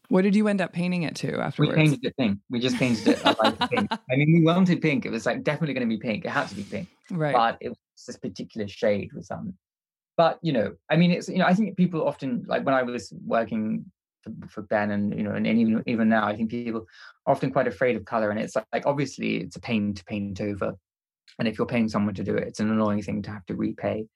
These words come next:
Speaker 2: to pay again for. But actually, like, it's not the end of the world if you choose the wrong color. You just paint over it. It's like, there are
Speaker 1: Right.
Speaker 2: worse things, and you just have to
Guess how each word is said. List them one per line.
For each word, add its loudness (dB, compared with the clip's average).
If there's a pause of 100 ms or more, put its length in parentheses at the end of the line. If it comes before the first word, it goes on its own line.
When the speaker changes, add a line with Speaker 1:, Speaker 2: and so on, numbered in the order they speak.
(240)
Speaker 2:
to -4
pay 4
again 2
for. 0
But -2 (360)
actually, -2
like, 2
it's -4
not -2
the -4
end 0
of -2
the 0
world 2
if -20
you -6
choose -6
the -6
wrong -4
color. -2
You -2
just -8
paint -6
over -4
it. -8 (340)
It's -4
like, 0 (120)
there -4
are 2
Speaker 1:
Right. -2
Speaker 2:
worse 2
things, -4 (200)
and -8
you -8
just -18
have -12
to -10